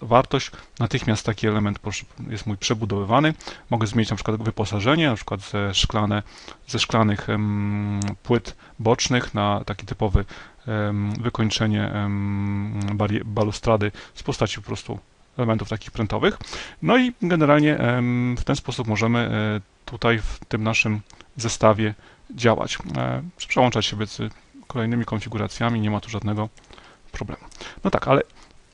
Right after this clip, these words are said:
taki konfigurator jest bardzo wygodny dla nas, natomiast często elementy, które produkujemy, które chcemy pokazać, tak naprawdę powinny być prezentowane do naszych klientów, żeby nasi klienci mogli sobie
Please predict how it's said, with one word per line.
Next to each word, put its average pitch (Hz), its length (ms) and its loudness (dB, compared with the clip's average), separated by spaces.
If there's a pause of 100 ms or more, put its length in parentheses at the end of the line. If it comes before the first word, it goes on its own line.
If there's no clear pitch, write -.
(460)
taki - 200 4
konfigurator 139 420 2
jest 120 80 -6
bardzo 120 200 4
wygodny 117 360 0
dla 113 160 2
nas, 127 280 0 (320)
natomiast 165 300 2
często 147 400 2 (340)
elementy, 147 420 4
które 117 160 0
produkujemy, 110 540 -2
które 113 180 -6
chcemy 107 160 -4
pokazać, 127 380 -4
tak 160 100 -4
naprawdę 147 300 -2
powinny 135 320 -2
być 135 160 -6
prezentowane 127 560 -2
do 123 120 -2
naszych 127 260 -2
klientów, 151 480 -2
żeby 110 200 -6
nasi 120 220 -4
klienci 180 340 0
mogli 113 180 -2
sobie 110 260 -6